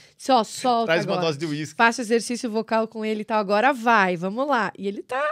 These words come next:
Speaker 1: ó,
Speaker 2: Não,
Speaker 1: gente,
Speaker 2: mas
Speaker 1: ó.
Speaker 2: assim, é,
Speaker 1: Meu aluno.
Speaker 2: eu, como eu não sou da comunicação, eu tenho zero costume, eu tinha, né, de ouvir a minha própria voz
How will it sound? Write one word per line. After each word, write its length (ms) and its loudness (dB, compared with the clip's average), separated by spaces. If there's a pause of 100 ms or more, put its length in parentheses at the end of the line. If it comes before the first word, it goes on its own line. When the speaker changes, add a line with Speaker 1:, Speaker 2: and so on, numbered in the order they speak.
Speaker 1:
ó, 160 2
Speaker 2:
Não, 60 4
Speaker 1:
gente, 380 -6
Speaker 2:
mas 220 -6
Speaker 1:
ó. 20 -4
Speaker 2:
assim, 340 -4
é, 160 -2
Speaker 1:
Meu 160 4
aluno. 400 4
Speaker 2:
eu, 200 0
como 240 -2
eu 60 0
não 140 0
sou 160 -4
da 80 0
comunicação, 600 -10 (120)
eu 120 -16
tenho 220 -10
zero 420 -2
costume, 400 -10
eu 60 -10
tinha, 320 -8
né, 160 -6
de 120 -8
ouvir 300 -4
a 60 -4
minha 160 -6
própria 320 -6
voz 420 -6